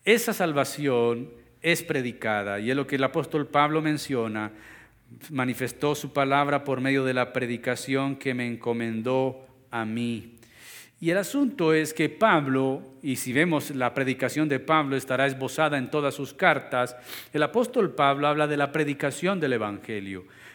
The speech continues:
que va muy ligada con la doctrina, capítulo dos, versículo uno de Tito. Nó-, nótese lo que le dice Pablo a Tito en el capítulo dos,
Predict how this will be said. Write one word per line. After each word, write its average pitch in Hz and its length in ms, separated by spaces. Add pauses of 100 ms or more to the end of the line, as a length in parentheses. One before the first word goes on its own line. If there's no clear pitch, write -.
que 160 120
va 208 120
muy 247 160
ligada 156 540
con 151 180
la 147 80
doctrina, 151 720 (300)
capítulo 175 420
dos, 123 220
versículo 120 540
uno 135 200
de 120 120
Tito. 117 400
Nó-, 123 260
nótese 240 340
lo 202 120
que - 100
le 127 100
dice 131 280
Pablo 117 440
a 117 140
Tito 143 280
en 101 60
el 98 100
capítulo 170 440
dos, 107 300